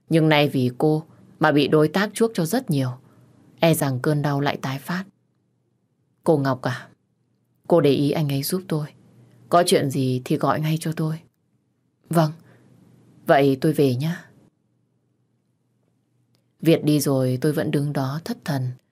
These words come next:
tiêu hóa hết những gì anh ấy vừa nói. Chuyện về A Lốc thì tôi đã biết rồi, nhưng chuyện của tối hôm nay tôi thật sự không hề hay biết gì cả.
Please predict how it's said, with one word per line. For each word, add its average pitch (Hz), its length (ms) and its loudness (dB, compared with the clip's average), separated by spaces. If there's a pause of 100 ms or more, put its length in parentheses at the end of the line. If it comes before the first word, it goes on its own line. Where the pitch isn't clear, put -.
(300)
tiêu 156 220 4
hóa 143 140 2
hết 196 240 -2
những 196 180 -2
gì 147 180 -2
anh 143 220 -4
ấy 147 120 -4
vừa 143 240 -4
nói. 127 380 -4 (400)
Chuyện 151 280 2
về 135 240 0
A 147 160 -4
Lốc 170 200 -2 (500)
thì 147 300 4
tôi 185 160 0
đã - 160 -4
biết 247 240 -8
rồi, 131 280 -4 (460)
nhưng 202 160 4
chuyện 151 280 0
của 139 160 -4
tối 143 220 -4
hôm 196 240 -4
nay 165 260 -4 (340)
tôi 214 160 4
thật 160 140 2
sự 160 200 2
không 214 220 -4
hề 147 200 0
hay 180 220 -4
biết 247 200 -4
gì 156 180 0
cả. 135 340 -2